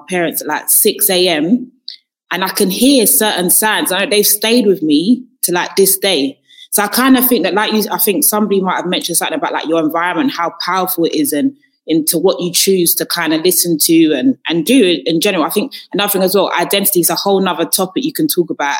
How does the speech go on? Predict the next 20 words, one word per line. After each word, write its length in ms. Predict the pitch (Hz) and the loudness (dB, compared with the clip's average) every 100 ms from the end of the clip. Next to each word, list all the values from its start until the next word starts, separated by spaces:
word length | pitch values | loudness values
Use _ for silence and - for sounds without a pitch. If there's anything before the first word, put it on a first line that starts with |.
| - - | -8 -4
And 200 | - 320 | -2 -2
I 20 | |
think 220 | - 156 | -2 -2
the 60 | 156 | -2
struggle 440 | - 180 160 156 | 0 -2 0 0
of 140 | 147 - - _ - | 0 -4 -18 _ -6
us 340 | 175 - - - - _ - | -2 -2 -2 -6 -16 _ 0
being 260 | 185 175 | 2 2
confident 580 | 170 214 160 - 175 151 | 0 -2 -2 -2 -2 0
in 140 | 165 160 | 0 0
who 180 | 190 | 0
we 140 | 170 175 | 2 2
are, 180 | 165 147 | 0 -4
because 260 | 151 170 165 | -4 -4 -2
once 240 | 180 - | -2 -2
again, 220 | 160 175 | -2 0
we 100 | 175 | 2
rely 280 | 170 170 170 | 2 0 0
so 260 | - 196 196 | 0 0 2
much 480 | 208 196 - - | 0 -2 -4 -6